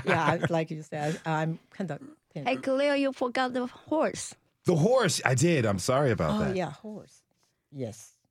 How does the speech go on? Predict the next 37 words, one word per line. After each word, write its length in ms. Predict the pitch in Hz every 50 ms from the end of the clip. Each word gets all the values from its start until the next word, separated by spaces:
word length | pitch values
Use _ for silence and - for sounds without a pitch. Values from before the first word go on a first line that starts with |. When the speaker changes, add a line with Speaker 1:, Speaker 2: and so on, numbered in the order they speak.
| _
Speaker 1:
Yes, 300 | - 143 170 147 120 -
horse. 320 | 117 151 185 190 196 - -
I'm 120 | 139 139
sorry. 220 | 123 - 123 113 98 127
I 220 | 131 127 117 120 117
par-, 240 | - 151 175 185 -
pardon 280 | - - 160 147 113
me. 160 | 104 87 76 - -
Horse 480 | - - 127 151 156 147 131 - - - _
is 220 | 113 107 92 - - -
after 480 | 101 98 95 - - 104 101 95 90 - - - _ _ -
the 140 | 92 98
snake. 420 | 82 - - - 113 110 92 80 -
Now, 160 | 85 92 87
the 120 | 82 90
horses 540 | 80 95 143 160 156 - 139 127 113 90 - - - - - _ - _ _ _ _ -
are, 200 | 123 120 113 - - _ _ _ _ _
are 60 | 110
they, 160 | 110 151 135
like, 240 | 117 127 131 123 - -
animated 540 | 113 127 151 175 175 170 185 196 220 165
and 180 | 117 98 95 90
energetic 540 | 90 120 135 135 120 110 147 165 185 208 -
and 80 | 123 117
active? 340 | 120 156 180 - - 208 -
Speaker 3:
And 180 | 254 262 - -
elegant. 580 | 294 311 339 359 370 - 269 202 151 151 - - - - _ _ _ _ _
Speaker 1:
Elegant. 560 | - 92 98 95 82 73 76 65 62 - - _ _ _ _
Yes. 220 | 87 90 95 92
Speaker 3:
You 60 | -
know, 200 | 254 240 240 233 240
you 160 | 247 262 262
can 360 | - 254 226 214 214 - - - - _ _ _ _ _
picture 420 | - 262 - - - - 226 214 208
the, 260 | 202 196 202 214 214
how 320 | - - 202 190 214 202
horse 600 | 202 - - 208 208 202 196 190 - - - -